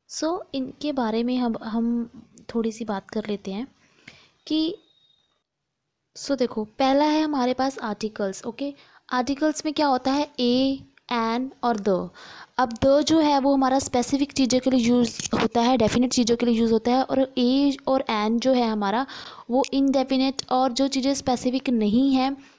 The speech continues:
जिनको हम नहीं स्पेसिफिकली बता सकते, उनके लिए हम यूज़ करते हैं। ओके,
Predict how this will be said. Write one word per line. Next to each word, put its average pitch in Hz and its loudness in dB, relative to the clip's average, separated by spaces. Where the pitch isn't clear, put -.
जिनको 262 0
हम 294 2
नहीं 285 4
स्पेसिफिकली 254 -2
बता 214 0
सकते, 240 -6
उनके 240 -2
लिए 240 0
हम 233 2
यूज़ 208 -4
करते 185 -4
हैं। 175 -4
ओके, 254 2